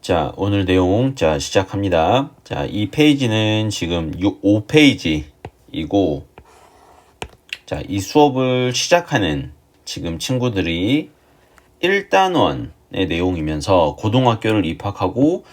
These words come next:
처음으로 시작하는, 어, 수업 내용입니다. 자, 이 수업을 들을 때는 좀 주의해야 될 두 가지가 있는데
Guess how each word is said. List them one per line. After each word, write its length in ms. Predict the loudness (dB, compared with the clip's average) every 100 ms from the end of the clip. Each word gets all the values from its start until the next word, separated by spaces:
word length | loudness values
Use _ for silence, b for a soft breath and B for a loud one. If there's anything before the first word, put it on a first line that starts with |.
| b
처음으로 520 | -4 0 0 0 0
시작하는, 760 | -2 -2 -4 -2 -2 0 -2 -4 b b
어, 220 | b -8 -4
수업 260 | 2 2
내용입니다. 680 | 2 -2 -4 -6 -6 -8 -10 B B B B
자, 100 | 2
이 140 | 2
수업을 340 | 0 2 4 2
들을 240 | 0 -2
때는 420 | 0 0 0 0
좀 160 | -4 -8
주의해야 600 | -8 0 2 4 4 2
될 160 | 2 -4
두 220 | -6 0
가지가 560 | 4 4 2 0 0 -2
있는데 680 | -6 -6 -4 -2 -2 -8